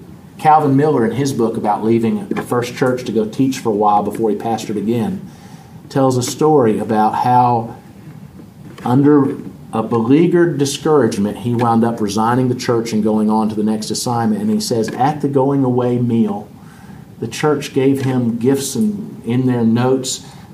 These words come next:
I think gift of, like, ten thousand dollars, uh, and, and just tremendously encouraging notes. He and his wife got to the hotel, and they started reading the notes that people were giving them. And he's like,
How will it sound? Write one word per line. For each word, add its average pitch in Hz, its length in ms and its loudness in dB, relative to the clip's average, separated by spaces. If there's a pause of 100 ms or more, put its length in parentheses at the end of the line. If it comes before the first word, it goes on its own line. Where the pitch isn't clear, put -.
(320)
I - 80 -12
think 131 300 -4
gift 123 240 -2
of, 101 80 -6
like, 110 240 0
ten 127 260 -2
thousand 117 420 0
dollars, 110 580 0
uh, 101 420 -6
and, 101 160 -6
and 101 220 -4
just - 360 -4
tremendously 123 600 0
encouraging 113 440 0
notes. 110 240 -2 (120)
He 180 80 -2
and 180 80 -2
his 147 100 -2
wife 135 260 0
got 127 280 0
to 127 40 -10
the 120 140 -6
hotel, 104 580 -6 (720)
and 113 160 2
they 107 100 2
started 117 440 0
reading 110 640 2 (140)
the 110 120 -2
notes 110 640 -2
that 107 220 -8
people 110 240 -4
were 101 120 -2
giving 98 380 -2
them. 87 300 -10 (1500)
And 123 100 -4
he's 123 160 -2
like, 123 280 -4